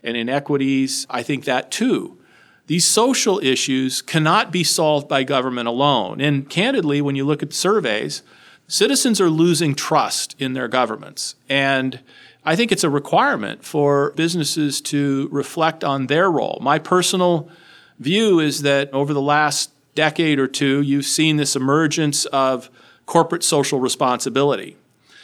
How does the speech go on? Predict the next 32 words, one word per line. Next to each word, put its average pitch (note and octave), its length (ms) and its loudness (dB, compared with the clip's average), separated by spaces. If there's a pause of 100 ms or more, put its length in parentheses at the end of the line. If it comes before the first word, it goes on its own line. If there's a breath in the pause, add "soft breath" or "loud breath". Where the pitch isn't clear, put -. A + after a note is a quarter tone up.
(360 loud breath)
And C#3 540 2
in C#3+ 220 0
many F#3 180 2
ways, D3 300 0
that's D3 180 0
a C#3 60 -6
positive G3 560 0
thing, C3 260 -2
but C#3+ 140 -2
in D3 100 0
many E3 220 2
ways, C#3+ 560 2
I C3 100 -4
think D3 240 -4
of C3+ 120 -4
corporate D3 360 -2
social D3 320 -2
responsibility C#3 840 0
as C3+ 100 -2
sort C#3 180 0
of C3 120 -2
being C#3+ 260 0
this B2 140 -4
sidecar D3+ 880 0 (480 loud breath)
that C3+ 160 2
is C3+ 340 2
attached C#3 540 0
to D3+ 60 -4
the C3 140 0
engine C3 280 -2
of A2 100 -10
profit. - 560 0